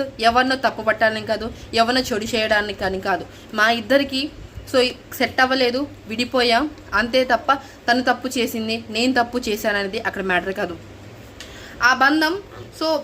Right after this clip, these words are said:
కలిసి ఉండి బాధపడడం కన్నా విడిపోయి హ్యాపీగా ఉండడం వేరు కదా అనేది రాజు అన్నారు. మరి ఇక్కడ ఎవరి వల్ల తప్పు జరిగిందనేది వాళ్ళు నెక్స్ట్ వీడియో, అంటే ఇప్పుడు పార్ట్ వన్,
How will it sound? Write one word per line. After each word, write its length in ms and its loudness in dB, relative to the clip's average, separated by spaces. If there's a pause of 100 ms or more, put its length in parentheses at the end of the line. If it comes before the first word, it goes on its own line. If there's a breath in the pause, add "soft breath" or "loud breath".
(200)
కలిసి 300 2
ఉండి 180 4
బాధపడడం 600 2
కన్నా 420 -2
విడిపోయి 600 0
హ్యాపీగా 480 -2
ఉండడం 280 0
వేరు 280 -4
కదా 300 2 (340 loud breath)
అనేది 260 2
రాజు 280 0
అన్నారు. 320 -2 (280 loud breath)
మరి 140 4
ఇక్కడ 180 0
ఎవరి 480 2
వల్ల 220 4
తప్పు 300 -2
జరిగిందనేది 960 0 (200 loud breath)
వాళ్ళు 420 2
నెక్స్ట్ 440 -2
వీడియో, 260 0
అంటే 200 2
ఇప్పుడు 140 0
పార్ట్ 360 2
వన్, 160 2